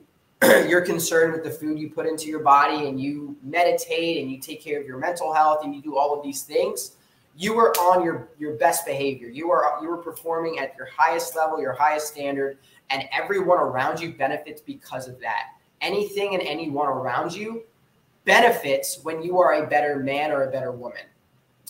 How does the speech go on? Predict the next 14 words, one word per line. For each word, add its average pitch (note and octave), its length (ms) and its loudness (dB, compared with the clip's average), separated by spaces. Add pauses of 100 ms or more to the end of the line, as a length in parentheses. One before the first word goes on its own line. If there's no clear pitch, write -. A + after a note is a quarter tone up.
(140)
a - 80 -4
better D#3 260 0
father, D3 480 4
a C#3 100 0
better C#3 220 0
mother, C#3 440 2
a C3 60 -4
better C3+ 200 -2
sister, C#3 420 -6
a - 20 -6
better C3+ 180 -4
brother, C3+ 580 -2
whatever. C#3 560 -2 (140)
Like, B2+ 200 -10